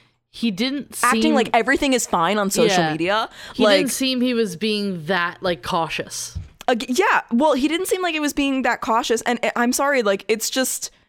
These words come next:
Speaker 2: like, I know that social media can be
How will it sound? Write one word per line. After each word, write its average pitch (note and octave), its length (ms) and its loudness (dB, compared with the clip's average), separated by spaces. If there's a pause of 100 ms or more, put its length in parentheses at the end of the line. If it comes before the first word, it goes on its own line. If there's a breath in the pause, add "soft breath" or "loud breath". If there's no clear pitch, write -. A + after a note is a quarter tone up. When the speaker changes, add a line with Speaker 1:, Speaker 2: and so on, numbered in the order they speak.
(1040 soft breath)
Speaker 2:
like, A3 300 2
I A3 140 2
know A#3+ 160 0
that C4 140 -6
social A3 320 0
media F3 540 2 (160)
can E3 240 -2
be D#3+ 500 0